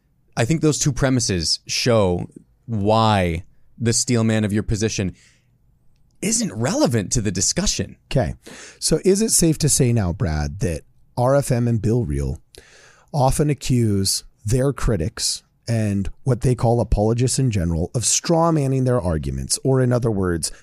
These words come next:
Speaker 2: mischaracterizing their arguments in order to debunk them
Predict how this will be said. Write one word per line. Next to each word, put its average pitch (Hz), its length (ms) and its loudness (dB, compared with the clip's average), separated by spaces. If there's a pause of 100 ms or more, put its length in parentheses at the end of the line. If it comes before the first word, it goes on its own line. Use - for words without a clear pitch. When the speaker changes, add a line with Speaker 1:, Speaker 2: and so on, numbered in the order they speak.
Speaker 2:
mischaracterizing 123 960 2
their 104 240 0
arguments 95 640 0 (300)
in 143 120 0
order 123 300 0
to 120 320 0
debunk 127 640 0
them 82 380 -2